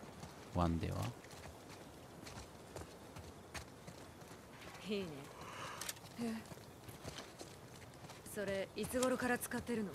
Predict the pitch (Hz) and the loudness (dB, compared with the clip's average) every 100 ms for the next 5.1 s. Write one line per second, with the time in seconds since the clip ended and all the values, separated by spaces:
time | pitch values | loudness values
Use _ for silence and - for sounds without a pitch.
0 | - 92 104 202 - - - - - 294 | 6 10 10 8 2 -4 -2 -2 2 2
1 | 302 311 311 339 - - - - - - | 4 4 2 2 -2 -4 -4 -4 -6 -6
2 | - - - - - 202 214 220 - 233 | -6 -6 -4 -4 -2 2 2 2 4 4
3 | 233 185 - - - - - - - - | 4 0 -4 -6 -8 -8 -10 -6 -6 -6
4 | - - - 196 202 190 160 143 - 175 | -10 -8 4 8 10 8 6 2 2 2
5 | 185 | 2